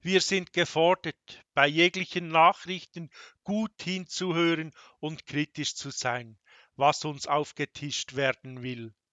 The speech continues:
Und in unsicheren Corona-Zeiten wie jetzt scheinen sich Fake News noch besser auszubreiten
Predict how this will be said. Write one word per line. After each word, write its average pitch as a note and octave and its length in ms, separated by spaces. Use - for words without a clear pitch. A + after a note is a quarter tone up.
Und F#3 140
in F#3+ 220
unsicheren G#3 760
Corona-Zeiten E3+ 1080
wie D3+ 200
jetzt - 460
scheinen G#3 460
sich - 240
Fake F#3+ 520
News F#3+ 420
noch F3+ 240
besser - 520
auszubreiten D3+ 1000